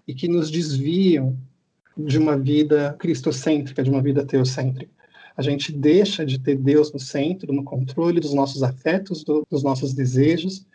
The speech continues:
e permite que outras coisas, às vezes pode ser um relacionamento,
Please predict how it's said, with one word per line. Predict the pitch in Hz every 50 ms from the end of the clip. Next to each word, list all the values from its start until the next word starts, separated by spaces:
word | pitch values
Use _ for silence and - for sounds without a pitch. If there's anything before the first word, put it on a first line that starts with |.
| _ _ _
e | -
permite | 127 131 170 156 175 185 185 -
que | - - - 170
outras | 185 226 220 - 226 220 -
coisas, | - - 147 139 139 131 139 135 - 185
às | 156 131 127
vezes | 143 151 143 151 135
pode | - _ - 143 139 131
ser | 131 - - - 143 135
um | 135 127
relacionamento, | 135 131 135 139 131 - 139 135 131 127 143 156 165 175 185 180 - 185 180